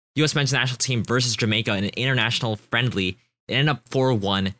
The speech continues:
to the U S team. Was it the strongest opposition? No. Was it fun?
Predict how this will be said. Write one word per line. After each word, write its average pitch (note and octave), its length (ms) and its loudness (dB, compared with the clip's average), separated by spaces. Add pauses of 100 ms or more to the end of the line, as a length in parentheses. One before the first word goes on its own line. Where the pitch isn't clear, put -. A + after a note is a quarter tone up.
(140)
to B2+ 200 0
the A2+ 140 -2
U F#2+ 220 0
S E2 160 0
team. F#2 480 -2 (760)
Was A#2+ 180 2
it C#3 80 -2
the C#3 80 -2
strongest A2+ 380 0
opposition? G2 600 -2 (180)
No. C#2 280 -4 (260)
Was A#2 120 0
it B2 120 -2
fun? D3+ 340 0